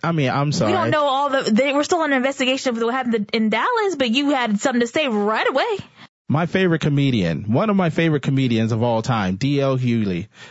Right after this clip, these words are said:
Speaker 1: I'm probably mispronouncing his name. He was on Fox News having that verbal altercation with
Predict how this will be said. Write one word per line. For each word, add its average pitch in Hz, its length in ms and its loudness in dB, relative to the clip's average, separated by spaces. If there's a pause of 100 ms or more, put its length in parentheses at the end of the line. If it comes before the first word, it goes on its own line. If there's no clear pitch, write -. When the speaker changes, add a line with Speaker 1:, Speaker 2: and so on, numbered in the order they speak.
(720)
Speaker 1:
I'm 107 160 -6
probably 120 320 -2
mispronouncing 107 680 -2
his 98 180 -6
name. 90 440 -6 (1040)
He 196 180 -4
was 214 160 0
on 190 160 2
Fox 151 380 -2
News 90 360 -2 (440)
having 156 440 0
that 98 240 -4 (220)
verbal 120 720 0
altercation 110 1120 -4 (260)
with 107 300 -4